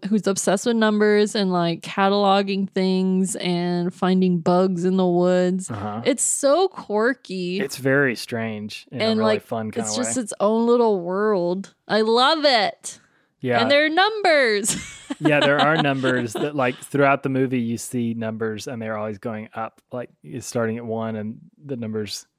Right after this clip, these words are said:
Speaker 1: Yeah.
Speaker 2: gradually go up to whatever by the end. It's pretty cool. It's a really interesting kind of visual way to, uh, you know, add something fun to it.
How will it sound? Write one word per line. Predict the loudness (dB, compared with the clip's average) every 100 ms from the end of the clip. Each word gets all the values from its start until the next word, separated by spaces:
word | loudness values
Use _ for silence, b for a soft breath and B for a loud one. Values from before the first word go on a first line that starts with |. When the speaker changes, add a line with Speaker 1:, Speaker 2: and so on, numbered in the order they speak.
| _
Speaker 1:
Yeah. | -4 -2 0 0
Speaker 2:
gradually | 0 2 0 0
go | 0 0
up | -2 -4
to | -4 -2
whatever | -2 0 -2 -4 -4
by | -2 -2
the | 0
end. | -2 -4 -8 B B B
It's | -4 0
pretty | 2 2
cool. | 2 2 2 -2
It's | -8 -4
a | 2
really | 2 2
interesting | -2 -8 -10 -6 -6 -4
kind | -6
of | -4
visual | -4 -2 -2 -2 -4 -4
way | -4
to, | -2 -4 -8 _ b b b b b 0
uh, | 2 2 2 0 0
you | 2
know, | 2
add | 2 2 0
something | -4 -6
fun | -4 -2 -2
to | -4
it. | -6